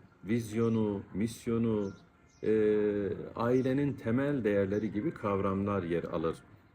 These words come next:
İkinci kısmında idari yapılanma ile ilgili bir yapımız var. Burada aile meclisinin veya aile konseyinin çalışma şekli, yapılanması, yöntemleri, hazırlanması gibi bu aşamalar yer alır.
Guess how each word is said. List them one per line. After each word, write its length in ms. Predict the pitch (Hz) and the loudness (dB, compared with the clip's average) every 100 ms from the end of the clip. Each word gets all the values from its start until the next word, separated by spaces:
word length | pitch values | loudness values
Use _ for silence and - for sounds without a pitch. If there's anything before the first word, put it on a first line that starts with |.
| - | -6
İkinci 440 | 117 113 143 147 185 | -4 -2 -2 0 0
kısmında 580 | 147 - 117 107 113 - | -2 -4 -4 -2 -2 -4
idari 360 | 113 117 113 123 | -2 0 0 0
yapılanma 560 | 107 - 107 101 123 | -2 -2 -4 -2 -2
ile 220 | 123 98 87 | -2 0 0
ilgili 280 | 98 120 | -2 -4
bir 140 | 123 135 | -4 -2
yapımız 560 | 98 95 101 117 98 | -2 -2 -2 -4 -2
var. 180 | 90 87 82 | -2 -2 -2
Burada 400 | 127 147 107 98 - - - - - 101 | -4 -2 -2 -4 -6 -16 -20 -20 -8 0
aile 320 | 110 117 143 | 2 4 2
meclisinin 800 | 139 143 147 147 113 107 95 92 | 0 -2 -2 -2 -2 0 -2 0
veya 200 | 123 120 | 0 0
aile 420 | 110 101 104 120 - | 0 2 2 -2 -4
konseyinin 640 | 107 104 123 127 98 92 - - - - | -4 -2 -2 0 0 -2 -8 -20 -20 -8
çalışma 480 | 123 117 117 123 120 | -4 -4 -4 -4 -4
şekli, 680 | - 113 110 110 120 120 117 - - | -4 -6 -4 -2 0 0 -4 -12 -4
yapılanması, 1160 | 101 - 120 120 120 120 117 - 131 123 120 98 | -2 -2 -2 0 2 2 0 -2 0 2 2 2
yöntemleri, 1040 | 95 107 110 127 120 120 120 120 131 127 123 - - - | 0 0 -2 -4 -2 0 0 2 2 2 0 -8 -18 -4
hazırlanması 800 | 107 110 120 120 120 123 123 - | -2 -2 -2 -2 0 0 -2 -2
gibi 340 | 110 151 185 - - - - | -2 0 0 -2 -10 -6 0
bu 100 | - | 0
aşamalar 540 | - 110 104 101 92 | 0 0 2 2 2
yer 220 | 90 85 | 2 0
alır. 360 | - 90 87 | 0 0 2